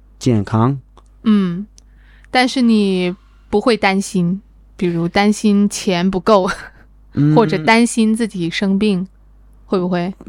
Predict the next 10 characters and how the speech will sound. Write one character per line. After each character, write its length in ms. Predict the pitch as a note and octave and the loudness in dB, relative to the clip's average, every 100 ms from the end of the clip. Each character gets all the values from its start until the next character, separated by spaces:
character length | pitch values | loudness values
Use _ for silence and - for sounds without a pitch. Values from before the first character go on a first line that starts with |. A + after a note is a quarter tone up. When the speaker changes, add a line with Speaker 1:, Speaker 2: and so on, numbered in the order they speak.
| A2+ | -4
Speaker 1:
当-， 240 | - C3 - | -4 -4 0
当 160 | F#3 G3 | 4 6
然 260 | D3 A2 G2+ | 6 4 2
我 100 | G#2 | 0
担 320 | F2 G2+ G2 | 0 -2 -2
心 240 | - C3 | 0 2
一 100 | A2+ | 2
点 400 | F#2+ - F2 G2+ | 0 -2 -2 0
点， 300 | F2+ D#2+ - - | -2 -6 -8 -10
Speaker 2:
啊。 320 | - C#3 - | -8 -8 -10